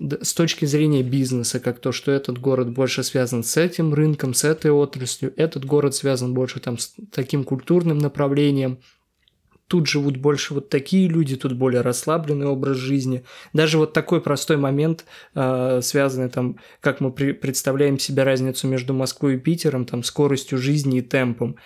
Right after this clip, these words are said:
Это же такое классическое представление у нас в стране. А что если бы у нас было больше таких представлений о каждом городе, и чтобы у нас стереотипы о городе не строились благодаря передачам а-ля "Наша Раша"?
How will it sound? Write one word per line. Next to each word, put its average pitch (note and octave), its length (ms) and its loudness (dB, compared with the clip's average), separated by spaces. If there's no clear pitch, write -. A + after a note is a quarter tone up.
Это C3+ 200 -2
же C3+ 100 -2
такое D3 260 0
классическое D3 680 -2
представление B2 680 0
у A#2 60 0
нас A#2+ 220 0
в - 20 -4
стране. B2 460 -2
А C3+ 60 -2
что E3 160 0
если F3+ 180 0
бы C#3+ 120 0
у D3 40 4
нас C#3+ 240 0
было C#3 220 2
больше C#3 440 2
таких B2+ 380 -8
представлений C#3 680 0
о C3 80 2
каждом B2 540 -2
городе, C3 480 0
и - 40 0
чтобы C#3+ 300 0
у C#3+ 60 2
нас C#3+ 240 0
стереотипы D3 600 2
о C3+ 60 2
городе D3+ 460 2
не C3 120 0
строились C#3+ 500 2
благодаря C3 420 2
передачам C3+ 640 0
а-ля B2+ 240 2
"Наша C3 340 0
Раша"? B2+ 460 -2